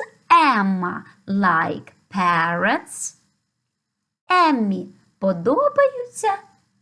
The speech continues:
папушки? Does Emma like parrots? Відповідь:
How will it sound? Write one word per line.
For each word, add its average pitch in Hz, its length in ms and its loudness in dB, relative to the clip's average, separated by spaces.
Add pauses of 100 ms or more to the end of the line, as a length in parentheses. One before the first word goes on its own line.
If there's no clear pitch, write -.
(100)
папушки? 302 920 -4 (760)
Does 214 680 2 (260)
Emma 202 560 4
like 175 500 -2 (100)
parrots? 196 960 0 (1700)
Відповідь: 226 720 0